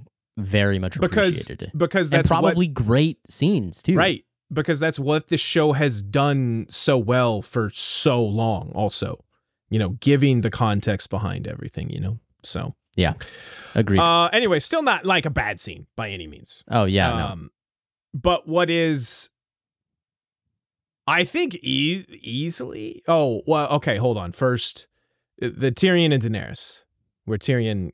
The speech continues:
Speaker 2: confronts her. What did you think about this?
Speaker 1: Uh, I mean, I liked it. It was straight to the point. Um,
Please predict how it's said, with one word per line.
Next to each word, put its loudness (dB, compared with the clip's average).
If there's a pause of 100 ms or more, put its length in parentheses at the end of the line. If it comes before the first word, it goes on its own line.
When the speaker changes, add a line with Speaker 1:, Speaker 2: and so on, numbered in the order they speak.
Speaker 2:
confronts -4
her. -12
What -4
did -4
you -8
think -10
about -12
this? -10 (1300)
Speaker 1:
Uh, 2 (220)
I 0
mean, 4
I 4
liked 2
it. -2
It 0
was 0 (840)
straight 0
to -2
the 0
point. 2 (160)
Um, 0